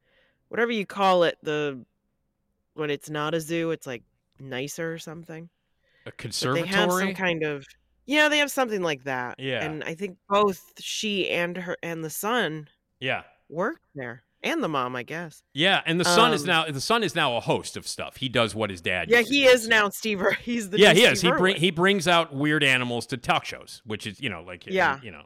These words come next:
Speaker 2: that's,
Speaker 1: And he
Speaker 2: that's
Speaker 1: looks,
Speaker 2: what he
Speaker 1: he kinda, I mean, he's, like, goofy, I
Speaker 2: Yep.
Speaker 1: believe.
Speaker 2: And he's got the, uh, well, obviously he's gonna have the Australian accent, and, uh, and he's
Speaker 1: Right.
Speaker 2: like,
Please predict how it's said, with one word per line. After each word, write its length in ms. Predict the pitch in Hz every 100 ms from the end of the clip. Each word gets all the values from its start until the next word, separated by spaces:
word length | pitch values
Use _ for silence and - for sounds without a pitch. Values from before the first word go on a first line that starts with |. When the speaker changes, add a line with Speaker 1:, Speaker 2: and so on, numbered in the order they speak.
| _
Speaker 2:
that's, 320 | 107 90 - _
Speaker 1:
And 140 | 185 196
he 120 | 226
Speaker 2:
that's 100 | 240
Speaker 1:
looks, 120 | 240 -
Speaker 2:
what 60 |
he 60 | -
Speaker 1:
he 40 | 202
kinda, 280 | 214 196 190
I 160 | 170
mean, 460 | 170 175 175 170 165
he's, 260 | 170 170
like, 240 | 170 160 135
goofy, 500 | 226 247 165 131 - _ _ _
I 60 | 139
Speaker 2:
Yep. 160 | 135 139
Speaker 1:
believe. 220 | 135 120 -
Speaker 2:
And 140 | 139 131
he's 120 | 123
got 220 | 131 127
the, 160 | 139 131
uh, 120 | 123
well, 140 | 117 95
obviously 320 | 87 80 98
he's 80 | 87
gonna 180 | 104
have 120 | 87 85
the 80 | 80
Australian 420 | 76 87 78 71
accent, 400 | 67 - 87 -
and, 240 | 90 90
uh, 280 | 85 82 85
and 200 | 87 90
he's 120 | 80 147
Speaker 1:
Right. 240 | 147 123
Speaker 2:
like, 80 | 76